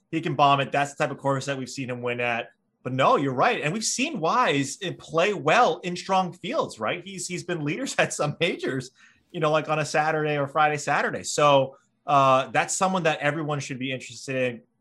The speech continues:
in. Emiliano Grillo, that's the one guy that I was kinda like, "Oh, okay, like, a short Bermuda, uh, uh,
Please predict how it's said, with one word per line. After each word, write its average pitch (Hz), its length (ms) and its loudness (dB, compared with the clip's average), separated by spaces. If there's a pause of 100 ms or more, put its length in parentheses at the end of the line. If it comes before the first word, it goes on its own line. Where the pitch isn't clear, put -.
in. 170 80 -2
Emiliano 208 440 2
Grillo, 151 540 0 (360)
that's 147 220 0
the 160 80 -4
one 151 240 2
guy 139 180 4
that 139 120 2
I 131 40 2
was 127 140 -2
kinda 139 340 0
like, 123 240 0
"Oh, 208 360 -2
okay, 170 280 -4
like, 165 200 -4
a 160 60 -6
short 160 440 -2
Bermuda, 143 580 -2
uh, 147 40 -6
uh, 127 560 0